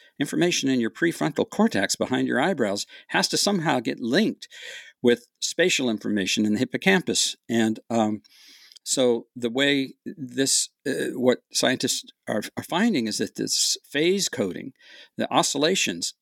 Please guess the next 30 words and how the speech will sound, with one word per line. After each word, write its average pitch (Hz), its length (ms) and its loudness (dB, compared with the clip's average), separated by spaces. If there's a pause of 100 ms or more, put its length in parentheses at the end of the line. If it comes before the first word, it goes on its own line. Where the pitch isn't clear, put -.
(220)
coupling 107 420 0
between 120 260 2
the 113 60 2
hippocampus 135 580 0
and - 100 -4
prefrontal - 760 0
cortex 110 520 0 (460)
are 120 380 2 (480)
a 117 60 2
way 123 600 0 (300)
to 120 240 4
couple - 360 0
this 113 180 0
kind 107 200 0
of 101 100 -2
information 104 500 0
to 101 60 -6
form 110 340 -2
a 101 40 2
memory. 101 460 0 (640)
So - 360 2 (300)
the 135 120 -4
problem 202 440 0
here - 240 -10 (1300)
is 139 120 -2
this 160 160 2
all 147 120 2
makes 160 220 0
perfect 180 340 -2
sense. - 480 -2